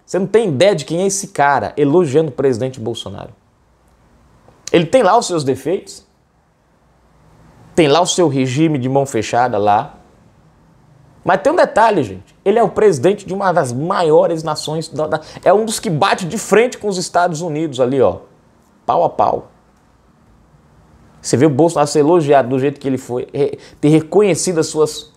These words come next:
E o importante aqui, ó, cedeu. É pra bater palma pra esse presidente, que governa pra todos, e se precisar ir atrás de um, ele vai.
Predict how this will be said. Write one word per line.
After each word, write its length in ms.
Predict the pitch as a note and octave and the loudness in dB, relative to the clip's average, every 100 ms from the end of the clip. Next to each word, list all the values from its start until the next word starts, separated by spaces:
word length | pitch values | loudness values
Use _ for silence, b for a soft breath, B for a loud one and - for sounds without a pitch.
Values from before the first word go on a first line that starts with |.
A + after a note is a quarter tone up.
| b b b | b b b
E 100 | F#3+ | 2
o 40 | D4+ | 2
importante 760 | - - D#4 C4+ A3+ D4 D#4+ | 0 2 4 6 4 2 2
aqui, 240 | B3 A#3+ B3+ | -4 0 0
ó, 220 | D#3 F#2 - _ _ _ - | 0 -2 -12 _ _ _ -12
cedeu. 680 | - G#3 C4 B3 D4 G4 - _ _ _ _ _ _ _ _ _ _ _ _ _ - | -2 2 4 6 4 0 -12 _ _ _ _ _ _ _ _ _ _ _ _ _ -8
É 80 | |
pra 160 | - B3+ | 0 2
bater 220 | C4 A3 | 2 2
palma 280 | - G3+ G3+ | 2 2 2
pra 140 | G3 | 0
esse 140 | D3+ - | -2 -2
presidente, 760 | E3 D#3+ A#2+ C#3 A#2+ - - _ _ b | -2 -2 -2 -2 -4 -10 -20 _ _ b
que 100 | - | -4
governa 480 | D#3+ F3+ D3+ E3+ E3 | 2 4 4 4 2
pra 200 | - C#3+ | 0 -2
todos, 600 | - G3+ A3 A#2+ - - _ _ _ - - - - - | 4 4 4 2 -8 -18 _ _ _ -20 -20 -20 -20 -10
e 60 | D3 | -6
se 140 | - | -2
precisar 480 | D3+ F3 F3 C#3 E3+ | 2 2 4 4 6
ir 60 | E3 | 4
atrás 340 | D3 D3+ C#3+ | 4 0 0
de 120 | B2 | -4
um, 80 | E3 | -4
ele 120 | F3+ | -2
vai. 320 | B2+ C3 C3+ | -2 -2 -4